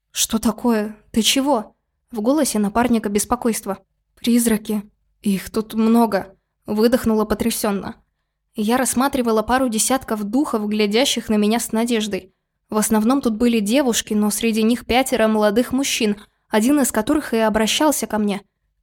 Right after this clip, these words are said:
Даже холод отступил, стоило представить количество работы на такое количество призраков.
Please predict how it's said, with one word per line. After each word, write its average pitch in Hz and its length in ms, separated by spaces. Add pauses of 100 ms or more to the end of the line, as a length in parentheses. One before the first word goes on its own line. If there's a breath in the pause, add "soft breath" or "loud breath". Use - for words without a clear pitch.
(100)
Даже 208 260
холод 277 400
отступил, 214 520
стоило 214 340
представить 214 600
количество 226 560
работы 214 360
на 214 140
такое 220 380
количество 220 580
призраков. 208 600